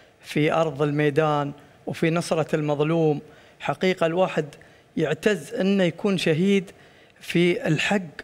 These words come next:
وكذلك في رد الأذى عن المسلمين وعن العرب وعن المنطقة.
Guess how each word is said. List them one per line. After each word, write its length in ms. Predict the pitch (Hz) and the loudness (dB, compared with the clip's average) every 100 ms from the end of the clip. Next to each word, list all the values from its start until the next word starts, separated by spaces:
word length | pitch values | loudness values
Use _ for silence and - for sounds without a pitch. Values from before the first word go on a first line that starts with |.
| - | -8
وكذلك 760 | 139 160 156 180 185 185 - - - - | -4 0 2 2 2 -2 -10 -20 -20 -20
في 240 | - 170 | -4 0
رد 260 | 160 190 165 | 2 0 0
الأذى 360 | 170 - 180 175 | -2 0 0 0
عن 240 | 139 165 | 0 -2
المسلمين 800 | 165 170 - 165 160 196 202 196 | 0 -2 0 0 2 2 2 0
وعن 260 | 151 143 156 | 0 0 0
العرب 500 | 139 185 226 202 170 | 0 0 2 0 0
وعن 200 | 143 151 | 0 2
المنطقة. 600 | 160 226 226 208 196 | 2 0 -2 -4 -2